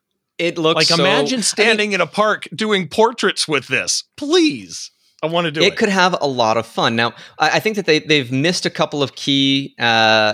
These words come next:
Speaker 1: you know, potential improvements on this. It does not look,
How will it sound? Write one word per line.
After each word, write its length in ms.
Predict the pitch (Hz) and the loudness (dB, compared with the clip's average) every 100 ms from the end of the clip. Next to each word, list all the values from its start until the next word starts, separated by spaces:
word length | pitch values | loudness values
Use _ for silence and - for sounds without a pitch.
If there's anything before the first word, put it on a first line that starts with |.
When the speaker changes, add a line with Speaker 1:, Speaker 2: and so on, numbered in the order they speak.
| - | -2
Speaker 1:
you 60 | |
know, 100 | 117 | -6
potential 920 | - 139 - 143 139 - 139 139 139 - - | -6 -10 -4 -4 -2 0 2 2 -4 -10 -8
improvements 560 | 135 - 151 151 147 | -6 -4 -4 -4 -2
on 160 | 151 151 | -2 0
this. 220 | 180 - - - | -2 -4 -8 -8
It 160 | 151 147 | -4 0
does 220 | 165 180 | 0 0
not 220 | 196 185 | 0 -2
look, 260 | 139 139 | 0 0